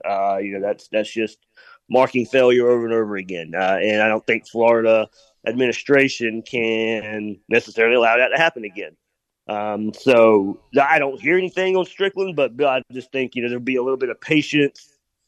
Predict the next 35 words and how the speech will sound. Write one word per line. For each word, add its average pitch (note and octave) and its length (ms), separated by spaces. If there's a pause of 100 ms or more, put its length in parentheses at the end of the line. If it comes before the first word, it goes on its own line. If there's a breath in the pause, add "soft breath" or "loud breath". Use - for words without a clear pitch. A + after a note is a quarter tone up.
(100)
on A#2 200
his G#3+ 380
end B2 300
of A#2+ 80
doing C3 180
anything B2+ 320
with A#2+ 180
Billy A#2 200
Napier C3+ 340
because A#2+ 340
of, A#2 140
I G#2+ 80
think A2 220
his C3+ 200
job's F#2+ 280
tied F#2 240
to G2 160
it. - 80
So A2+ 200
right A2 400
now, F3 200
Bill, E3 180
nothing E3 300
behind C#3 280
the C3 40
scenes B2+ 400
on, A#2 240 (320 soft breath)
on A#2 120
Strickland. B2+ 540
And A2+ 300
I D3 60
mean, C#3+ 160
look, D3+ 280
I F3 160
think, E3 320